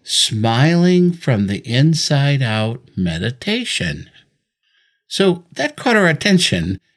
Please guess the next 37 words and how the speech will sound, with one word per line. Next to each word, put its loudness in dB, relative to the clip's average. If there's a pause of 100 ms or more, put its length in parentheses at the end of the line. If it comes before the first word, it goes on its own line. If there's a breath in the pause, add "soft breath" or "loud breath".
(120)
And 0
after 0
the 2
podcast 0
was -4
done 0
and 2
a -2
day -2
or -2
so -6
later, -2
we 0
began -2
to -4
do -4 (120)
some 2
research -2
on -4
it. 0
And 6
lo 4
and 2
behold, 2 (220)
this 0
is 2 (120)
a -4
fairly 0 (100)
well-developed 0
subject. -4 (120)
And 0
they 2
do -2
have 0
meditations -2
on -4
this. -4